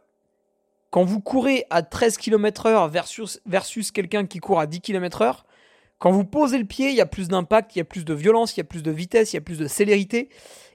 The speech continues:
Et du coup, si le sol est mouillé, ça glisse forcément un peu plus. Donc, en fait, quand il y a des mauvaises conditions météo, s-,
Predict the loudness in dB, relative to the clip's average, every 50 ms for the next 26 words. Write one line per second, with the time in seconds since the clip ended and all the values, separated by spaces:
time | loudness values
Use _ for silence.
0 | _ -4 -2 -2 0 0 0 0 0 -2 -4 -4 -4 -4 2 4 4 4 4 4
1 | 2 0 0 0 0 -2 -2 -4 -4 -2 0 -2 -2 -2 -6 -10 -12 -12 -12 -8
2 | -4 -2 0 0 0 0 -2 -4 -4 -6 -8 -10 -12 -12 -4 0 2 2 2 0
3 | -4 -10 _ _ _ _ _ _ _ _ _ _ 0 0 2 2 0 0 -2 -4
4 | -14 _ _ _ -4 -4 -2 0 -2 -2 0 0 2 2 4 4 4 2 2 -2
5 | -4 -4 -4 -4 -6 -6 -4 -4 -4 -4 -4 -4 -4 -4 -6 -10 _ _ _ _
6 | _ _ _ _ _ _ -16 -14 -14 -16